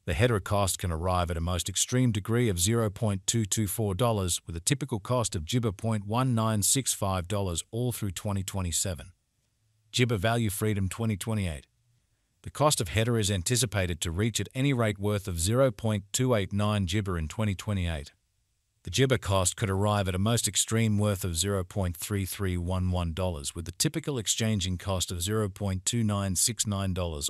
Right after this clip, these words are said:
all through twenty twenty-eight. Jibba value expectation twenty twenty-nine.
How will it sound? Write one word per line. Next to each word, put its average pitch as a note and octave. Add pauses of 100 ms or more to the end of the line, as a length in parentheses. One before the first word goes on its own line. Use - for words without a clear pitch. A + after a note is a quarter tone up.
all A#2+
through G#2+
twenty G2
twenty-eight. E2 (800)
Jibba C#3
value A#2+
expectation F#2+
twenty A#2
twenty-nine. F#2